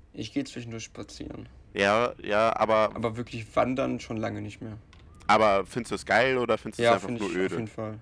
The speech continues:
Speaker 1: auf jeden Fall. In letzter Zeit hab ich wieder mehr Bock, mal wirklich nochmal wandern
Speaker 2: Ja.
Speaker 1: zu gehen.
Speaker 2: Also früher,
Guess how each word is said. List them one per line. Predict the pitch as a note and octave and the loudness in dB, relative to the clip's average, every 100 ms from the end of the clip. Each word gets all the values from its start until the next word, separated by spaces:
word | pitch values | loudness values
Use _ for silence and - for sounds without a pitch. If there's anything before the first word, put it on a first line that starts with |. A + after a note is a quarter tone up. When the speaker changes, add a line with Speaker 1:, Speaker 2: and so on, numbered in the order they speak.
| - | -14
Speaker 1:
auf | - | -12
jeden | G#2+ | -8
Fall. | - | -4
In | B2 | 0
letzter | B2+ B2+ A#2 | 0 -2 -6
Zeit | B2 A2+ | -6 -4
hab | G#2+ | -6
ich | G#2 - | -8 -8
wieder | A2 A2 | -8 -6
mehr | G#2+ G#2 | -6 -6
Bock, | A2+ G#2+ | -6 -8
mal | G#2+ G#2 G#2+ | -10 -10 -12
wirklich | G#2+ - | -14 -12
nochmal | A2 A2 | -10 -8
wandern | A2 A2+ A2 | -8 -10 0
Speaker 2:
Ja. | B2+ | 2
Speaker 1:
zu | C3 | 2
gehen. | A#2 B2 - _ _ _ | -4 -12 -20 _ _ _
Speaker 2:
Also | B2 B2+ | 0 0
früher, | B2+ - F#3 G3+ | -2 2 4 4